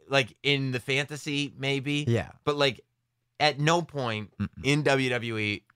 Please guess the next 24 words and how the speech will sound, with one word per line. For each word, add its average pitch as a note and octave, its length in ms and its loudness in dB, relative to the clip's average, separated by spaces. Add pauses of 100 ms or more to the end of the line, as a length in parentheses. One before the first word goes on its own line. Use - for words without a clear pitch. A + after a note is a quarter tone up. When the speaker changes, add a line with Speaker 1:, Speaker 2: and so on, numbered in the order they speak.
(120)
Speaker 1:
is B2 180 0
Ricochet A#2 380 -2
beating A2 260 -4
Brock G#2 300 0
Lesnar. G2+ 40 -4
Speaker 2:
They G3 200 4
literally F3 400 2
had C#3 240 2
Brock A#2 260 2
Lesnar G#2+ 640 -2
come A2+ 240 -2
down G#2+ 220 2
and G2+ 100 -2
win G2+ 140 0
a F#2+ 40 0
Money G2 280 0
in G2 60 -2
the F#2 100 -2
Bank F#2 300 -4
match F2 240 -4
that F2 120 -4
he F2+ 140 -4
wasn't E2+ 460 -4
in. C#2 200 -8